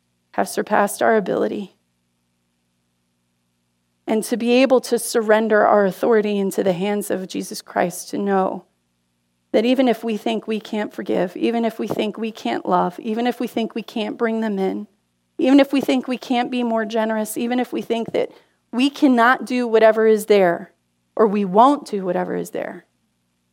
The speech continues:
that Jesus Christ will meet us at that edge and will draw us out, expanding our ability by the Spirit. Why don't we pray?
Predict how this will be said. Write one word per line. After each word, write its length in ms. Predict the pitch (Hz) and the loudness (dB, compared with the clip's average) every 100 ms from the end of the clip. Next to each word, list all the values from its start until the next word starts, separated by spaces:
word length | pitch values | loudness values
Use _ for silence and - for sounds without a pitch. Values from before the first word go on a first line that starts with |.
| _ | _
that 140 | 226 208 | 2 2
Jesus 400 | 254 247 254 - | 0 -4 -4 0
Christ 560 | 226 208 196 - - _ | 4 4 2 -8 -18 _
will 120 | 202 | 0
meet 240 | 196 208 240 | 2 2 2
us 200 | 254 - | 2 4
at 160 | 240 | 4
that 200 | - 233 | 4 4
edge 420 | 147 - 190 - - _ _ _ _ _ _ _ - | 2 -4 -8 -16 -20 _ _ _ _ _ _ _ -6
and 200 | 214 196 | -4 0
will 140 | 202 | -2
draw 300 | 208 214 233 | 4 6 6
us 180 | 240 - | 6 2
out, 360 | - - - _ _ _ _ _ _ _ _ _ _ - | 0 0 -4 _ _ _ _ _ _ _ _ _ _ -12
expanding 600 | 220 - 226 226 233 247 | -12 -2 2 2 2 0
our 160 | 220 220 | 0 0
ability 460 | 208 208 190 190 | 2 0 0 -2
by 220 | 185 185 | -2 0
the 100 | 180 | -2
Spirit. 400 | 185 - - 202 _ _ _ _ _ _ _ _ _ _ _ _ _ _ _ _ _ _ _ _ _ _ _ _ _ _ - _ _ _ _ _ _ _ _ _ _ _ _ _ - | -6 -14 -18 -20 _ _ _ _ _ _ _ _ _ _ _ _ _ _ _ _ _ _ _ _ _ _ _ _ _ _ -20 _ _ _ _ _ _ _ _ _ _ _ _ _ -2
Why 140 | 208 | 0
don't 140 | 196 | 2
we 100 | 185 | 0
pray? 280 | 180 - - | -6 -10 -14